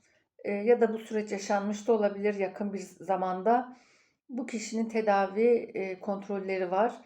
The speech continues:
İyiye gidecek arkadaşlar. Daha iyi olacak. Ve, e, siz bir yol yapacaksınız.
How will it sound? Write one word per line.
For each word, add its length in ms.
İyiye 200
gidecek 440
arkadaşlar. 640
Daha 200
iyi 200
olacak. 580
Ve, 180
e, 320
siz 280
bir 60
yol 220
yapacaksınız. 1080